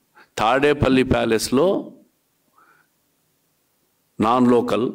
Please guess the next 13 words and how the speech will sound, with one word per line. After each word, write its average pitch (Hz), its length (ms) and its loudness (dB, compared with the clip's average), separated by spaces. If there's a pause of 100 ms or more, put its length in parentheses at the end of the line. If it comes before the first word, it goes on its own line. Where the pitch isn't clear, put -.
(520)
హైదరాబాద్ 135 680 0
లోకల్. 131 520 2
మీరు, 87 320 -4 (840)
మీరు 196 160 4
చంద్రబాబు 151 560 2
నాయుడు 131 240 0
గారి 123 220 0
గురించి 120 760 0 (300)
నాన్ 131 280 2
లోకల్, 127 360 2
లోకల్ 117 320 2
అని 107 100 0
మాట్లాడతారు. 101 640 -4